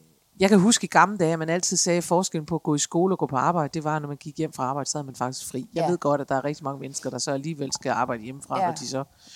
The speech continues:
Speaker 1: kommer hjem og sådan noget. Men, men, men, øh, skabelonen, den oprindelige
Speaker 2: Ja.
Speaker 1: skabelon er faktisk,
Speaker 2: Ja.
Speaker 1: at når du forlader dit arbejde, så var det det,
Speaker 2: Ja.
Speaker 1: ikke?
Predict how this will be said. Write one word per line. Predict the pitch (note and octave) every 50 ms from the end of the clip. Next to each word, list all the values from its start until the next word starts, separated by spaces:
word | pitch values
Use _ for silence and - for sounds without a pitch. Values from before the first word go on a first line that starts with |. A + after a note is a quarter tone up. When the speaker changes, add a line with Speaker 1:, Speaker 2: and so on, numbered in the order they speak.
| - - - - -
Speaker 1:
kommer | - D#3+ D3+ D3
hjem | D#3 F3 F3+
og | D#3 D3+
sådan | - E3 D3+
noget. | D3 D#3 E3 - - - - - - - _
Men, | - F3+ F3 F3+ F3 E3 -
men, | - F3+ F3 D#3+ D3 -
men, | - F3 E3+ D#3+ D#3
øh, | D3+ D3+ D3 C#3+
skabelonen, | - - - F3+ E3 F#3 F#3+ A3+ A#3+ G#3+ E3 C#3+ C3
den | D#3 D3+
oprindelige | D3+ C#3+ F#3+ G#3+ A3+ G3 F#3+
Speaker 2:
Ja. |
Speaker 1:
skabelon | E3+ D#3+ - D#3+ D3 D#3 E3+ G3 G3 E3 D3
er | D3 E3
faktisk, | - D3+ C3 - E3+ D#3+ D3+ -
Speaker 2:
Ja. | C#3+
Speaker 1:
at | C#3
når | C#3
du | B2+
forlader | - D#3 D3 D#3+ F3 D#3
dit | B2 A#2 C3
arbejde, | B2 C3+ C#3+ C#3+ B2 A#2
så | - - D#3
var | D3
det | D3 C#3+ -
det, | C3 B2 C3 _ _ _ _ -
Speaker 2:
Ja. | E3+
Speaker 1:
ikke? | F3 -